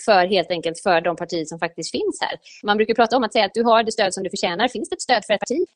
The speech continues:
eh, så är det helt enkelt så att man vill se att de väljarna som röstar då på, på ett visst parti ska få sin,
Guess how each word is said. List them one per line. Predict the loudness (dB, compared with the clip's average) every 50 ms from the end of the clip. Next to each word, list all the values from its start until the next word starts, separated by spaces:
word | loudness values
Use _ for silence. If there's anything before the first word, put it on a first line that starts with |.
| 0
eh, | 2 6 6 6 6 6 4 4 2
så | 2 2 2
är | 2 2
det | 2 2
helt | 0 0 0 -2
enkelt | -4 -4 -4 -4
så | -4 -4
att | -4 -2
man | -4 -2
vill | -2 -4 -2
se | -2 0 2
att | 2 2 2 2
de | 2 2 2 0 -2 -4 -4
väljarna | 2 4 4 4 4 2 -4 -4 -6 -8
som | -10 -8 -4
röstar | -4 -4 -4 -2 -2 -2 0
då | 2 4 4 4 4 4 2
på, | 0 2 4 4 4 2 0 _ _ _ -20 _ _ 2
på | 4 4
ett | 4 4 2
visst | -2 -4 -4 -4 -6
parti | -4 -2 0 0 0 0
ska | -2 -4 -4 -4
få | -4 -4 -2 2 4 6 6 4 4 2
sin, | -4 -2 0 2 2 4 2 2